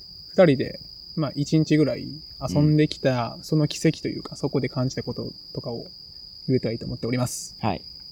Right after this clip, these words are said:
Speaker 2: ピットがね、僕の元へね、旅してきてくれたからね。
Speaker 1: はい、はるばる来ました。で、真っ先に、まあ、夜着いたんよね。
Speaker 2: うんうんうん。
Speaker 1: なので晩ご飯食べたんですけど、中華料理屋さんね。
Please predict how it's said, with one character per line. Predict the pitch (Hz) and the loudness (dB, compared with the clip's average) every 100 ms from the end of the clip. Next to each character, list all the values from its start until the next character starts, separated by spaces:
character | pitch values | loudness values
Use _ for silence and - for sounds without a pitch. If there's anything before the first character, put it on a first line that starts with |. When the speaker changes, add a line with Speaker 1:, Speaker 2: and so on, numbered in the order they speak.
| - - - 123 | -18 -18 -12 -4
Speaker 2:
ピ | 147 | -2
ッ | - | 2
ト | 117 | 2
が | 101 | 2
ね、 | 104 101 - - - - | 0 -4 -10 -18 -16 -4
僕 | 110 123 | -2 2
の | 123 123 123 123 | 2 4 2 2
元 | 127 135 92 | 0 0 -4
へ | 87 | -6
ね、 | 90 - - - - - - | -8 -12 -20 -20 -20 -20 -6
旅 | 127 101 | -2 -2
し | - | -2
て | 104 | -4
き | 101 | -2
て | 104 | -2
く | |
れ | 98 85 | -2 -4
た | - | -8
か | |
ら | - | -12
ね。 | - 98 - | -12 -12 -4
Speaker 1:
は | 139 127 | 0 2
い、 | 117 | 0
は | 123 135 | 2 2
る | |
ば | 123 | 2
る | 117 | 2
来 | 123 | 0
ま | 117 | -2
し | - | -4
た。 | 120 - - | -10 -8 -2
で、 | 151 151 147 - - - - 170 | 2 4 2 -2 -16 -20 -6 2
真 | 185 | 2
っ | |
先 | - 233 - | 4 0 6
に、 | 139 131 127 | 6 6 4
ま | 139 | 6
あ、 | |
夜 | 135 233 - | 8 8 8
着 | 127 | 4
い | 123 | 2
た | 104 | -4
ん | |
よ | - | -6
ね。 | - 147 - - | -8 -10 -12 -6
Speaker 2:
う | - | -2
ん | |
う | |
ん | 95 85 85 73 82 - 160 | 0 0 -2 -4 -6 -4 0
う | |
ん。 | |
Speaker 1:
な | 175 185 | 4 4
の | 135 | 4
で | 123 | 4
晩 | 143 | 4
ご | 160 | 4
飯 | 143 127 | 4 2
食 | 123 | 0
べ | 123 | -2
た | 120 | -2
ん | |
で | 120 | -6
す | - | -4
け | 127 | -2
ど、 | 123 120 120 117 117 123 160 - - - - - - | 0 2 0 -2 -4 -8 -12 -16 -18 -18 -18 -16 0
中 | 151 147 | 4 8
華 | 151 | 10
料 | 147 | 10
理 | 143 | 8
屋 | |
さ | 131 | 4
ん | 117 | -4
ね。 | 117 | -6